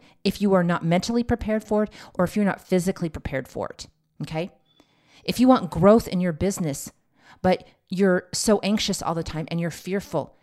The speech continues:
you are not mentally prepared for growth, okay? If you don't have systems into place, then you are not ready to grow.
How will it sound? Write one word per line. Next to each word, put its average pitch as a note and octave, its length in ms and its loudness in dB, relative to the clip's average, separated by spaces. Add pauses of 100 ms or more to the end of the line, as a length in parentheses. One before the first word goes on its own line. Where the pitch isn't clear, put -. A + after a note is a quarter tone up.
(440)
you G3 260 -4
are G#3+ 80 2
not G3 200 0
mentally F#3 600 -2 (220)
prepared G#3 680 -2 (340)
for F3+ 240 -2
growth, - 600 -6 (320)
okay? E3 280 -8 (300)
If - 140 -4
you A3+ 100 4
don't A#3+ 140 6
have G3+ 180 -4
systems - 520 -4
into F3 200 -4
place, F#3 460 -8 (420)
then G3 140 2
you G#3 120 4
are F#3+ 100 4
not F#3+ 280 0
ready F#3+ 320 0 (140)
to - 140 -8
grow. E3+ 360 0